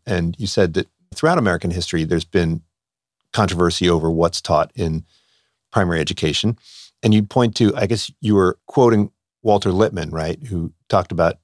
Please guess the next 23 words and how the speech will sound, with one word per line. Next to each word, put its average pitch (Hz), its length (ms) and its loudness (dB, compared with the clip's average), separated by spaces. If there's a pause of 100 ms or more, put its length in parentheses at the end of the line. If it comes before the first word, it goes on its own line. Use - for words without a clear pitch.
(360)
Dayton 107 400 2
and 92 140 -6
Chicago. 151 460 -2
So - 120 -6
there 92 120 0
were 95 80 2
controversies 110 640 -2
over 87 180 0
religion, 101 680 2
but 104 140 -4
then 120 100 2
there 117 100 4
were 110 80 4
also 127 240 2
these 101 160 -2
controversies 95 760 -2
over 95 200 4
civics, - 720 0 (440)
right, 92 300 2
where 90 320 2 (580)
Dayton 107 400 4
is 92 300 -2
the 87 320 -2